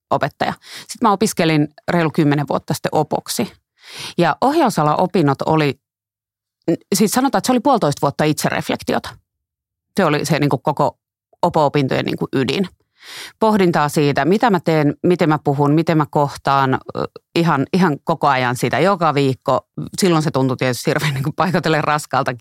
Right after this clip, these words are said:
kirjoittaa ja pohtia sitä, että miten mun oma toiminta menee. Mut väitänpä, että yksikään koulutus, mitä mä oon käynyt, ei oo kasvattanut mua ihmisenä yhtä paljon ja vahvistanut just niitä toisaalta sitä kohtaamisen taitoja, koska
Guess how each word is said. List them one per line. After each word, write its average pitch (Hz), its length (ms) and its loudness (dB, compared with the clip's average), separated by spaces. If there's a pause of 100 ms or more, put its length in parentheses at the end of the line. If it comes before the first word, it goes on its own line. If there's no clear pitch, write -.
kirjoittaa 151 520 0
ja 123 100 0
pohtia 135 420 -4
sitä, - 180 -8
että - 220 -4
miten 143 260 0
mun 135 100 4
oma 139 160 2
toiminta 147 400 0
menee. 156 220 2 (600)
Mut 196 160 2 (320)
väitänpä, 220 400 2
että - 160 -6 (120)
yksikään 151 500 -2
koulutus, 123 400 0
mitä 143 140 -2
mä 143 80 2
oon 139 80 0
käynyt, 139 260 0
ei 131 60 0
oo 135 100 -2
kasvattanut 139 500 -2
mua 135 100 4
ihmisenä 135 440 -2
yhtä 131 240 -2
paljon 143 380 0 (120)
ja 160 80 0
vahvistanut 170 540 0
just 156 220 -2
niitä 175 260 0 (580)
toisaalta 156 400 0
sitä 147 140 -2
kohtaamisen 139 640 0
taitoja, 110 420 0 (360)
koska - 320 -2